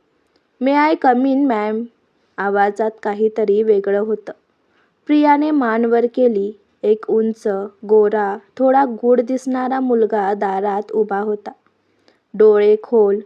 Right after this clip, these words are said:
ओले, जणू काही जग पाहिलंय असं वाटावं. "येस, come in," ती म्हणाली.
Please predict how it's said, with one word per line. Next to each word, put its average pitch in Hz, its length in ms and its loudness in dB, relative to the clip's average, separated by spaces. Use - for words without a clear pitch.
ओले, 214 460 4
जणू 269 220 2
काही 262 560 0
जग 220 160 4
पाहिलंय 233 440 0
असं 214 300 -4
वाटावं. 202 460 -4
"येस, 214 440 2
come 240 200 2
in," 196 140 -6
ती 262 120 0
म्हणाली. 220 480 -2